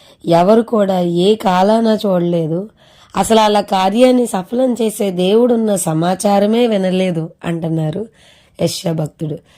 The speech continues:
So, మనం దేవుని కొరకు కనిపెట్టినప్పుడు ఆయన మన కార్యాలను సఫలం చేస్తారు అని వాక్యం చెప్తోంది.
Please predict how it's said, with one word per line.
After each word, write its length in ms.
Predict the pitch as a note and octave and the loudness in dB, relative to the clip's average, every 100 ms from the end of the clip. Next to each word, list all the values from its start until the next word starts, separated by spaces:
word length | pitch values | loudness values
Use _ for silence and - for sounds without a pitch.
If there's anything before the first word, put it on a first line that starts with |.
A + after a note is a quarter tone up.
| _ _ - - | _ _ -4 2
So, 140 | A3 | 2
మనం 400 | G#3+ G#3+ G3+ G3+ | 2 0 0 0
దేవుని 420 | F#3+ G#3 B3+ C4+ | 2 4 4 0
కొరకు 640 | C4+ A#3+ G#3+ G#3+ G3+ F#3 G3+ _ - | -2 -2 -2 -2 -2 -2 -6 _ -6
కనిపెట్టినప్పుడు 960 | E3 F#3+ G#3 G3+ F3+ D#3+ E3+ D#3+ E3+ - _ E3 | -4 -2 -4 -2 -4 -4 -4 -4 -4 -8 _ 0
ఆయన 200 | E3+ E3 | 2 2
మన 240 | E3 D#3+ | 0 -2
కార్యాలను 640 | D#3 D3+ D#3 E3 E3+ E3 | -4 -6 -2 -2 0 -2
సఫలం 540 | D#3+ D#3+ - E3+ F3 E3+ | -4 -8 -6 -4 -2 -2
చేస్తారు 500 | D#3 - D#3+ D#3+ G3+ _ _ _ - F3+ | -2 -6 -6 -6 -10 _ _ _ -8 -2
అని 120 | F#3+ | 0
వాక్యం 440 | E3+ D#3 - E3 D#3 | 0 -2 -4 -4 -4
చెప్తోంది. 500 | C#3 - D3+ D3 | -8 -8 -8 -8